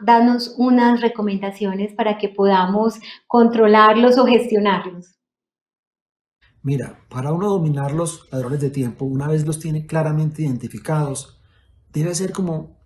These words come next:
Speaker 2: igual que con un ladrón de dinero. Uno, ¿qué es lo primero que debe buscar? Que no me robe.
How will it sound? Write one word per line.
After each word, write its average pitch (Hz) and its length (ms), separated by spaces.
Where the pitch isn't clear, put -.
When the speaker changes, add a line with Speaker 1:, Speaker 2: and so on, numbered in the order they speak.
Speaker 2:
igual 160 400
que 196 100
con 160 420
un 156 120
ladrón 190 260
de 190 80
dinero. 160 480
Uno, 196 200
¿qué 202 120
es 190 40
lo 214 60
primero 160 240
que 180 80
debe 165 120
buscar? - 600
Que 135 160
no 110 100
me 120 120
robe. 135 440